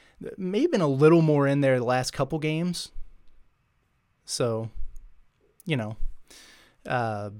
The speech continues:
it's been really loud, really, really loud. Uh,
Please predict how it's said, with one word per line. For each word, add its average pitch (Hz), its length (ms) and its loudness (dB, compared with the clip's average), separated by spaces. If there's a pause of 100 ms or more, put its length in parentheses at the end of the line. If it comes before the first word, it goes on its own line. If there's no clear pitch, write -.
(2500)
it's - 160 -4
been 120 380 -2
really 131 280 2
loud, 101 400 -8 (720)
really, 131 560 2
really 117 260 -2
loud. 104 360 -8 (640)
Uh, - 140 -10